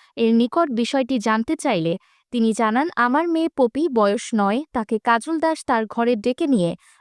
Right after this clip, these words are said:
বাথরুমে আটক করে রাখে। আমি সংবাদ পাইয়া তার ঘরে গিয়ে আমার মেয়েকে উদ্ধার করি এবং স্থানীয় মেডিকেলে পরীক্ষা করার জন্য দেওয়া হয়েছে।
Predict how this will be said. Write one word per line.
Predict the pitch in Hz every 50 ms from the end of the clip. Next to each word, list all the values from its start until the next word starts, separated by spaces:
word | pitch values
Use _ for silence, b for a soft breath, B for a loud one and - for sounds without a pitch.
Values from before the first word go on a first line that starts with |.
| b 214
বাথরুমে | 202 240 247 262 - - 339 339 349 349 - -
আটক | 233 240 - - 294 277 _
করে | - 220 185 180 180
রাখে। | 170 165 - - - 180 - - _ _ _ _ _ _ _ _ _ _ _ -
আমি | - 220 220 226 233
সংবাদ | - - 277 269 262 269 277 339 359 - _
পাইয়া | - 294 254 247 254 269 277
তার | - 247 214 214 220
ঘরে | 202 - - 240 262 302 285 -
গিয়ে | 226 180 170 170 175 b b b b b
আমার | - 220 208 220 226 220
মেয়েকে | 220 226 254 302 294 - 330 339 320 -
উদ্ধার | 226 247 226 226 - 262 294 262
করি | - 220 196 202 269 359 -
এবং | - 233 202 214 214 214 214 b b b b b - 233 226
স্থানীয় | - - 277 294 311 330 359 381
মেডিকেলে | 370 311 254 220 254 240 269 269 262 269
পরীক্ষা | 262 - 226 208 220 - - 247
করার | 233 - 208 190 196 190
জন্য | - - 202 202 233 311 339
দেওয়া | 277 233 202 190 190 202 -
হয়েছে। | 185 165 160 - - 208